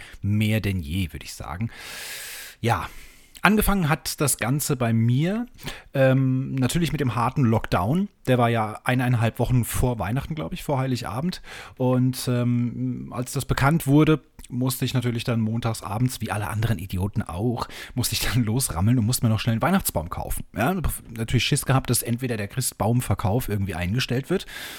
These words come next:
weil Einzelhandel ja zumachen muss. Und in,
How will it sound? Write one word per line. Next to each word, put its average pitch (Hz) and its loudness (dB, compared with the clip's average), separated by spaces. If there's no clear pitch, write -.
weil 104 -2
Einzelhandel 101 -2
ja - -8
zumachen 120 -2
muss. 165 -6
Und 107 -2
in, 101 -2